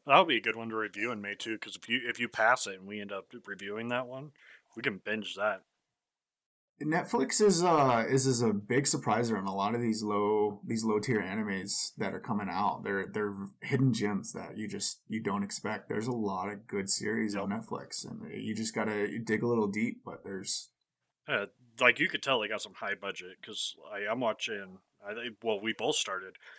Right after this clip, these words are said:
Speaker 1: Be the Beginning here recently, and the animation style in that is actually really clean looking. Like, you could tell they have a good sized budget.
Speaker 2: Yeah, so y-, you know,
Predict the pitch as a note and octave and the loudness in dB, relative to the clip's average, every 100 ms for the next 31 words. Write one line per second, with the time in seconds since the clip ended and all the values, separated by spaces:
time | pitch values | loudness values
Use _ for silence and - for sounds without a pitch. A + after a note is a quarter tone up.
0 | - - G#2+ A#2 A#2 A2+ G#2 G2+ A#2+ A2 | -20 -8 2 4 4 0 -6 -6 -4 -6
1 | G2 F#2+ G2 F#2 F#2+ - F#2+ F2 F2 G2 | -8 -12 -10 -8 -2 -2 -2 -10 -18 -18
2 | _ _ _ _ - A2+ G#2 A#2+ B2 G2 | _ _ _ _ -4 0 4 4 2 -2
3 | - A2 - F#2 E2+ F2 F2 E2 E2 - | -4 -4 -4 -6 -10 -14 -18 -18 -16 -10
4 | - - - F2 G2 E2+ - F#2+ F2+ - | -6 -6 -8 -12 -10 -8 -10 -10 -12 -14
5 | - E2+ E3+ - A#2+ A2+ - A2 F#2+ F2+ | -18 -16 -10 -4 -4 -2 -4 -4 -6 -10
6 | - F2+ F2+ - F#2 - G2+ F#2 - - | -10 -14 -6 -4 -4 -6 -8 -8 -10 -8
7 | B2 A2+ E2 - - - - D#2+ - _ | -4 -2 -4 -8 -12 -8 -8 -10 -14 _
8 | _ - - - - _ _ _ _ _ | _ -20 -20 -20 -20 _ _ _ _ _
9 | - - - - - - - G3 F#3+ F#3 | -14 -12 -14 -18 -20 -12 0 2 6 6
10 | E3+ D3 | 8 6